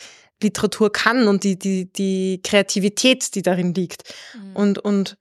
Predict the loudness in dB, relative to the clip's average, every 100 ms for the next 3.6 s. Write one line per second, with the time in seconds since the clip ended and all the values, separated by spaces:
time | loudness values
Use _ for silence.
0 | _ -2 2 0 0 -4 -2 0 0 0
1 | 2 4 4 2 -6 _ _ _ _ _
2 | _ 0 2 2 0 -2 -14 _ -20 _
3 | 0 2 2 0 -6